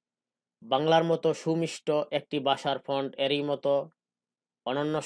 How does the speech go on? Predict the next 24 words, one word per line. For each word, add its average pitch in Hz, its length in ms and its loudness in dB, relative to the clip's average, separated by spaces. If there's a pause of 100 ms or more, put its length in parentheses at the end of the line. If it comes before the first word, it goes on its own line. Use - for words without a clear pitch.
সুন্দর 147 360 2 (180)
এবং 131 140 -2 (140)
প্রাচুর্যে 139 560 0 (140)
সমৃদ্ধ 135 440 -2 (120)
হবে, 131 200 0 (220)
এই 131 160 0
প্রত্যয় 143 380 -2
নিয়ে 139 220 0
লিপিগড়ের 135 600 2
যাত্রা 127 280 -2 (100)
শুরু 113 180 -4 (100)
হয়। 82 200 -14 (920)
লিপিগড় 160 520 4
সাইটে 156 260 2
রয়েছে 151 320 2 (120)
সর্বমোট 147 500 -2 (320)
সাতত্রিশটি 143 680 -4 (520)
ফ্রি 147 140 0 (120)
বাংলা 135 340 2
ফন্ট, 139 240 2 (420)
যেগুলো 143 380 0 (160)
প্রায় 135 220 4 (140)
পাঁচ 139 180 2 (120)
লক্ষ 131 200 -2